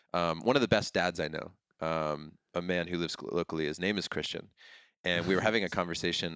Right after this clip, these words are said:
about, uh, religion. And so he leads a church here locally,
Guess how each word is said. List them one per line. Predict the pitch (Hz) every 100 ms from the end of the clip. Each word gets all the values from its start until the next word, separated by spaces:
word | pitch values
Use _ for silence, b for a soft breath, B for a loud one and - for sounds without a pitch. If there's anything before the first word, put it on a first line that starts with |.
| -
about, | 87 - 82 85 92 - _ _ _ _ _
uh, | 92 82 78
religion. | 92 160 - - _ _ _ _ _ _ -
And | 95 92 90 87 82 - _
so | - 92
he | 92 98
leads | 101 98
a | -
church | - 92 - -
here | 92 82
locally, | 85 - 69